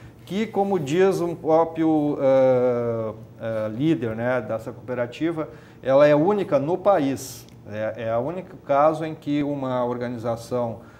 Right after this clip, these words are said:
como a cooperativa que advém da reforma agrária, opera dentro de uma universidade federal. Isso não acontece.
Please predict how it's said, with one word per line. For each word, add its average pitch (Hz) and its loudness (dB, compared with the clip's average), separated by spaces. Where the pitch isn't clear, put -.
como 117 -8
a 113 -4
cooperativa 110 -8
que 110 -10
advém 107 -8
da 113 -10
reforma 120 -6
agrária, 135 2
opera 165 4
dentro 127 -2
de 135 -12
uma 139 -4
universidade 139 -2
federal. 156 0
Isso - -16
não 113 -10
acontece. 135 -4